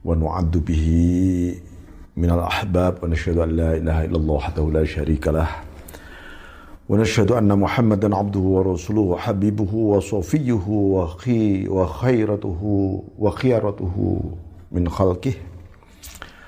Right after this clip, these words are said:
Ba'athahu Allah bin nuri sati wal bayyinil lami was sayfil qati, fa ballagha risalah wa addal amanah wa awdaha sunnah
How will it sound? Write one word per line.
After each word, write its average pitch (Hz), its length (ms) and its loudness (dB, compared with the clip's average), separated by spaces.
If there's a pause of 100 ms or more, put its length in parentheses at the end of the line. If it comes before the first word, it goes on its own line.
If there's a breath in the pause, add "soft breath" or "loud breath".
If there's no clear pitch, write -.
(260 loud breath)
Ba'athahu 98 400 2
Allah 95 280 2 (120)
bin 95 160 0
nuri 95 160 2
sati 98 480 -2 (320)
wal 87 160 0
bayyinil 87 480 0
lami 92 320 0
was 82 160 -4
sayfil 85 480 -2
qati, 87 320 -2
fa - 240 -6
ballagha 85 560 0
risalah 80 560 -2
wa - 80 -6
addal 78 480 -2
amanah 78 640 -2 (880 loud breath)
wa 113 320 2
awdaha 98 480 2
sunnah 95 960 -2